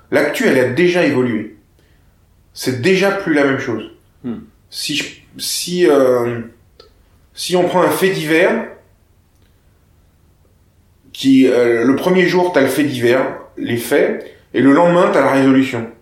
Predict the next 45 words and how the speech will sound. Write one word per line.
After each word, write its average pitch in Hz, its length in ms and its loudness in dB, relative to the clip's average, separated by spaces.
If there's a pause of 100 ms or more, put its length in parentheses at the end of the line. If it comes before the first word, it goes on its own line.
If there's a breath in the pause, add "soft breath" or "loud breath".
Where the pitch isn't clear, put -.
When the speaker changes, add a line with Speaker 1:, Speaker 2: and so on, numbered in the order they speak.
(720)
Speaker 1:
C'est 117 360 -6
déjà 160 340 4
plus 175 420 -4
la 147 100 2
même 135 160 -2
chose. 117 240 -6 (540 loud breath)
Ou, 170 260 2
euh, 127 460 4
je 131 180 -2
prends 147 240 2
une 135 200 4
grande 147 280 2
décision 151 400 2
gouvernementale, 139 880 0 (320 loud breath)
le 123 120 0
premier 185 300 0
jour, 175 320 2
t'as 131 140 4
une 117 340 -4
décision 143 480 0
gouvernementale, 131 640 2
et - 20 0
le 127 100 4
lendemain, 160 560 2
t'as 127 100 2
les 123 80 2
réactions. 120 440 0 (800 soft breath)
Et - 60 -6
c'est 156 180 -2
jamais 208 260 2
la 180 100 4
même - 140 0
chose, 139 180 -2
en 117 60 -4
fait. 107 260 -6 (220 loud breath)
C'est-à-dire 151 260 0
que 143 40 2
les 131 60 4
sujets 190 460 2
sont 135 140 -2
les 143 80 2
mêmes. 180 280 2
Euh, 117 180 0
c'est 113 100 -6
effectivement, 127 440 -4